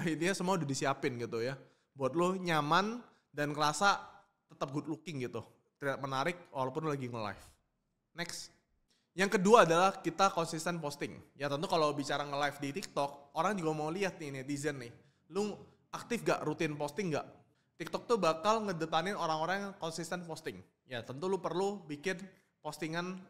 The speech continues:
rutin di TikTok lu. Ya antara lu ngambil kontennya dari brand tersebut, terus lu remake, ya lu modif-modif. Karena lu nggak bisa ngupload konten yang sama, lu mesti modif. Kalau nggak lu kena blokir, ya kena copyright.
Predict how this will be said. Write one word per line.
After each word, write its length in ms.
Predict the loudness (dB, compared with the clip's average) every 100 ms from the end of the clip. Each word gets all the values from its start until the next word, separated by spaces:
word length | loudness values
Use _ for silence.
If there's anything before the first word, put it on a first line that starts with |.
| _
rutin 480 | -12 -6 -2 -2 -2
di 160 | -4 -4
TikTok 320 | -6 -8 -6
lu. 160 | -6 -8 -12 _ -6
Ya 160 | -4 -4
antara 240 | -6 -4 -4
lu 80 |
ngambil 240 | -4 -4 -4
kontennya 480 | -4 -6 -4 -2 -2
dari 240 | -2 -6 -8 -18 -8
brand 240 | -4 -4 -4
tersebut, 320 | -6 -6 -6 -8 _ _ _ _ -8
terus 160 | -6 0
lu 160 | 0
remake, 560 | 0 -2 -4 -6 -12 _ -6
ya 160 | -4
lu 320 | -2 -2 -2 -2
modif-modif. 560 | -4 -6 -6 -2 -2
Karena 160 | 0 0
lu 80 | 2
nggak 160 | 2
bisa 400 | 0 -2 -2 -4 -8 -16 _ _
ngupload 320 | -6 -2 -2
konten 240 | -2 -4 -4
yang 160 | -4
sama, 320 | -4 -2 -4 -6
lu 80 | -6
mesti 240 | -6 -4 -4
modif. 320 | -2 -4 -6
Kalau 160 | -6
nggak 160 | -4 -4
lu 80 | -4
kena 240 | -4 -6
blokir, 400 | -6 -8 -8 -10 -10
ya 160 | -10 -8
kena 160 | -10
copyright. 400 | -10 -10 -8 -10